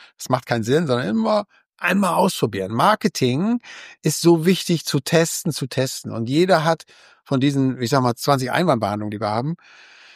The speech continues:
hat so seine Lieblingseinwandbehandlung. Also ich würd nicht jedem irgendwie so, „Mach das oder mach nur diesen Satz.“ Ja, andere kommen sich dabei komisch vor und sagen, „Nee, mach ich nicht, ich mach den anderen.“ Das ist, äh, aber dieser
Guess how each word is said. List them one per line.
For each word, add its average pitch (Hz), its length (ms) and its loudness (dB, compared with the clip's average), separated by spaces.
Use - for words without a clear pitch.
hat - 180 -8
so 156 80 2
seine 143 300 4
Lieblingseinwandbehandlung. 113 1200 -2
Also 127 180 -4
ich 131 160 -8
würd 156 140 -2
nicht 143 140 -2
jedem 147 300 0
irgendwie 143 300 0
so, 135 100 -6
„Mach 147 220 0
das - 440 2
oder 135 160 2
mach 143 220 2
nur 143 160 2
diesen 151 340 0
Satz.“ - 460 -6
Ja, 139 260 0
andere 139 200 -2
kommen 143 180 0
sich 131 100 -4
dabei 135 220 4
komisch 156 400 2
vor 147 100 0
und 123 60 -2
sagen, 127 160 0
„Nee, 135 140 -2
mach 139 340 0
ich 147 80 2
nicht, 143 100 0
ich 117 80 -2
mach 131 140 0
den 131 140 -2
anderen.“ 120 300 -2
Das 117 160 -4
ist, - 280 -10
äh, 156 80 -10
aber 139 260 -2
dieser 190 540 2